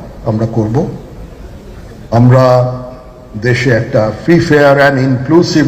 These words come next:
একটা ইলেকশনের জন্য দিকে ধাবিত হচ্ছে এবং তার আগে যে সমস্ত সংস্কার করা প্রয়োজন অবশ্যই সরকার সেদিকে খেয়াল করবেন। আমি যতবারই ডক্টর ইউনূসের সাথে কথা বলেছি, he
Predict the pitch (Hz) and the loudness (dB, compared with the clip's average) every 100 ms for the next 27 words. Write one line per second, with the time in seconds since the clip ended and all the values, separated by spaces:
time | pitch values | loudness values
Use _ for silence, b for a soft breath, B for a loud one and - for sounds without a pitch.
0 | 139 - 120 123 147 - 143 135 131 127 | 0 0 0 0 0 -4 -2 -2 0 -2
1 | 120 120 113 117 117 101 127 139 151 156 | -2 -2 -4 -6 -6 -4 -2 -2 2 2
2 | 151 - - - - - - - - - | 0 -4 -12 -16 -20 -20 -20 -20 -20 -20
3 | - - - - - - 107 113 110 135 | -20 -20 -20 -20 -20 -6 0 0 0 2
4 | 135 135 127 135 131 127 143 139 - 135 | 2 2 2 -2 -2 -4 -4 -6 -4 -4
5 | - 151 131 - 135 135 127 123 123 120 | -2 -4 -2 -2 0 2 0 0 0 2
6 | 170 160 117 135 - 135 113 127 113 123 | 0 0 0 -2 0 0 0 -4 0 0
7 | 117 - - - - - 113 113 110 107 | 0 -2 -12 -18 -20 -8 -4 -4 -2 -2
8 | 110 113 - - - 123 135 135 135 139 | -2 -8 -16 -18 -2 2 2 0 -2 -2
9 | 135 151 - - - - - - - - | -2 -4 -6 -12 -18 -20 -20 -20 -20 -20
10 | - - - 110 110 117 123 143 143 139 | -20 -20 -10 -2 2 2 2 2 2 2
11 | 135 131 139 - - - - - - - | 0 0 -2 -8 -14 -20 -20 -20 -20 -14
12 | - 113 123 113 127 139 156 - 156 151 | -10 -2 2 4 2 2 0 0 -2 -2
13 | 156 - 160 156 165 - 262 - - - | -4 -4 -4 -4 -4 -8 -12 -14 -20 -20
14 | - - - - - - - 104 | -20 -20 -20 -20 -20 -20 -6 -6